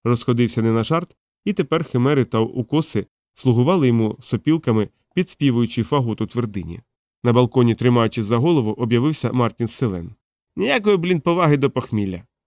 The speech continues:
Поет сперся на широкі перила. «Якщо блюванути з цієї висоти,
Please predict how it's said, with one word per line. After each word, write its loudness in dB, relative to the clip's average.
Поет 4
сперся -2
на 0
широкі -4
перила. -6
«Якщо 2
блюванути 2
з -6
цієї 0
висоти, -2